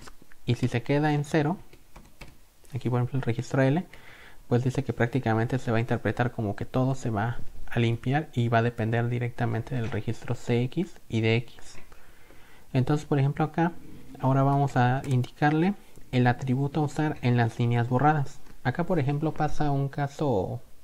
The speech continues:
peculiar, que lo voy a dejar un poquito al final, ah, después de escribir esta inter-, esta instrucción. Voy a dejar este sal-, este espacio acá. Ahorita se los voy a comentar. Entonces, vamos a tener, eh, esta, ahora vamos a asignarle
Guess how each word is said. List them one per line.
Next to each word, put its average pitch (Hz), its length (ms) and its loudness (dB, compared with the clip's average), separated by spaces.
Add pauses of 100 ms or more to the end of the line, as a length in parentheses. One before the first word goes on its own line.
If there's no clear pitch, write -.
(120)
peculiar, 123 500 0 (560)
que 123 120 2
lo 120 100 4
voy 143 100 4
a 160 40 4
dejar 147 220 4
un 143 60 0
poquito 143 280 0
al 135 80 0
final, 123 320 2 (440)
ah, 127 320 0
después 123 260 -2
de 135 160 2
escribir 120 380 0
esta 127 160 0
inter-, 123 260 -2
esta 113 500 -2
instrucción. 120 540 -2 (1200)
Voy 127 80 2
a 123 60 2
dejar 117 180 2
este 123 180 0
sal-, 143 280 -2
este 123 200 0
espacio 127 320 -2
acá. 175 220 -2 (720)
Ahorita 120 220 0
se 120 100 -4
los 120 100 0
voy 120 120 2
a 120 80 -2
comentar. 123 420 0 (640)
Entonces, 143 460 2 (180)
vamos 160 360 4
a 123 280 6
tener, 123 360 2 (260)
eh, 117 360 4
esta, 117 680 2
ahora 123 180 2
vamos 135 240 2
a - 20 2
asignarle 127 540 0